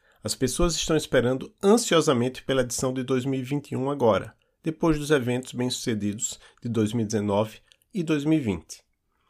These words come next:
Acreditamos que, graças à rápida expansão das comunidades Erlang e Elixir nos últimos anos,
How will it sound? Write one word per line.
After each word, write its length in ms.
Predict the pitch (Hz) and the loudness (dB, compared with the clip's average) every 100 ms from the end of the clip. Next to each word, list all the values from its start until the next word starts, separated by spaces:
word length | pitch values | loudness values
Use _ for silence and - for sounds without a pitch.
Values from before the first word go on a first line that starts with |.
| _ - | _ -8
Acreditamos 760 | 127 143 139 139 160 170 156 | -2 0 0 0 2 2 -2
que, 280 | - 104 87 - _ _ | -2 -4 -4 -12 _ _
graças 480 | 123 135 151 147 120 | 2 4 4 2 -2
à 60 | 113 | -2
rápida 460 | - 190 214 196 | 2 2 2 -2
expansão 640 | 170 - 156 151 - 110 101 | -2 -2 -2 0 0 -2 0
das 180 | 101 | -4
comunidades 640 | - 135 131 110 101 92 120 | -2 -2 0 0 0 0 0
Erlang 580 | 104 117 123 165 185 175 | 2 2 2 2 0 -2
e 60 | |
Elixir 420 | 143 147 - 104 | -2 0 -4 -2
nos 200 | 107 107 | -2 -2
últimos 360 | 107 107 107 101 | -2 -2 -2 0
anos, 380 | 104 110 135 | 0 -2 -4